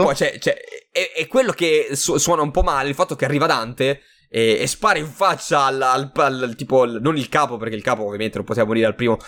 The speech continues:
però gli spara praticamente in faccia con tutto il sangue che gli schizza, eh, le-, le-, in faccia Dante, e da lì capiamo che,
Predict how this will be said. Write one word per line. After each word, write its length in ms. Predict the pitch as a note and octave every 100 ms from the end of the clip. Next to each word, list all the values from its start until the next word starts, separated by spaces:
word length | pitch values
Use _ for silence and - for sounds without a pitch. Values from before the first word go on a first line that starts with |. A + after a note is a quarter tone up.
| - -
però 120 | C4
gli 120 | D#3
spara 260 | - - G#3
praticamente 380 | F#3 F3+ A#3+ G#3+
in 60 |
faccia 280 | B3 B3 -
con 140 | D#3
tutto 180 | E3+ A3
il 80 | A3+
sangue 220 | A3+ G3+
che 100 | E3
gli 80 | E3+
schizza, 680 | D#3 F#3 E3 F3 D#3 D3+ D3
eh, 600 | D4 - A#3 D3 D3+ D3
le-, 120 | D#3
le-, 220 | D#3 D#3 D#3
in 100 | C#3+
faccia 240 | F#3 G#3+
Dante, 540 | G#3 F3 E3 F3 A3+
e 120 | - F#3+
da 80 |
lì 160 | A#3 E3 - _ _
capiamo 380 | - G#3 C3 C3+
che, 300 | C#3 B2 A#2+